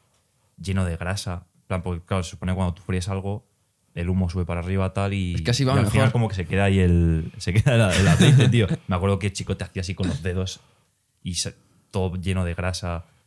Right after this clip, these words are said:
Speaker 1: el arroz en un cuenco en el suelo, mazo de, bueno, la carne, <laughs> que había uno, tío. Tenía la carne como en una nevera, pero es que la nevera estaba des-, desenchufada.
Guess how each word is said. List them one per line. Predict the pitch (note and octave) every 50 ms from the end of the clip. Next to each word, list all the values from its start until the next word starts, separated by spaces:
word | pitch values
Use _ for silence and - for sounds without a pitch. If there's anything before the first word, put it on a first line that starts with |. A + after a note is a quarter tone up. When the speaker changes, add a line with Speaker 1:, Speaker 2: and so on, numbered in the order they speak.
| _ _
Speaker 1:
el | F#2+ F#2+ F#2+
arroz | F2 F2+ F2+ F#2+ F#2+
en | G2 F2+
un | F#2 F2+
cuenco | - G2 F#2+ F2 F#2+
en | F2+
el | F2 E2+
suelo, | - - - F#2+ F#2 F2 F2 F2 F2 F2 - _ _ _ _ _ _ _ _ _ _ _ _
mazo | - - F2 F2 - - E2+
de, | D#2+ D#2 D2 C#2+ C#2+ C#2+ - -
bueno, | D2+ E2+ F#2+ F#2+ F2
la | F2 F2+ F2+ E2+
carne, | - G2 G2 A2 A2 A#2 - - - B2 - B2+
<laughs> | - _ - A#2 -
que | - F#2
había | D#2 D#2+ D#2+ D#2+
uno, | D#2+ F2 E2+ D#2
tío. | - - D#2+ D#2 - _ _ _ _ _
Tenía | - F2+ F2 F#2 F#2
la | F#2 F2+ E2+
carne | - G2+ G2 G2+ F#2
como | - F#2+ E2+ F2 E2+
en | F2
una | F#2 G2+ G#2
nevera, | G#2+ G#2 G#2 A2 A#2 B2 C#3+ E3 - _ _
pero | - - A#2
es | -
que | A#2
la | A#2 A2
nevera | G#2+ G#2+ A2
estaba | A2 - A2 A2
des-, | A2 - D3+ C3+ B2 - -
desenchufada. | G2+ F#2+ F#2 F2+ - - - - G2+ F#2+ E2+ -